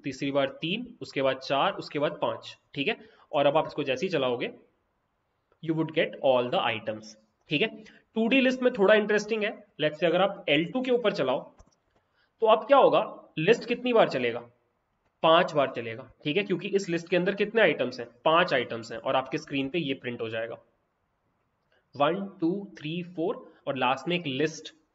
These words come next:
five, six, ठीक है। I hope आपको समझ में आ रहा है। एक और example जल्दी से मैं आपको दिखा देता हूँ,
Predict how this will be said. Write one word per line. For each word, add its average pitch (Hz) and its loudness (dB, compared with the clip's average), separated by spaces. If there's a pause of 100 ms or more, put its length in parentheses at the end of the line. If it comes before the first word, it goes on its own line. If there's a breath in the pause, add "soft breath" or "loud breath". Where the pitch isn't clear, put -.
five, 127 -2
six, - -16 (260)
ठीक 139 -6
है। 214 -2 (360)
I 139 2
hope 147 -2
आपको 143 0
समझ 135 -4
में 151 0
आ 143 2
रहा 175 -2
है। - -20
एक 151 0
और 170 6
example 165 2
जल्दी 147 -2
से 175 -4
मैं 175 2
आपको 165 -2
दिखा 147 0
देता 135 -2
हूँ, 202 -12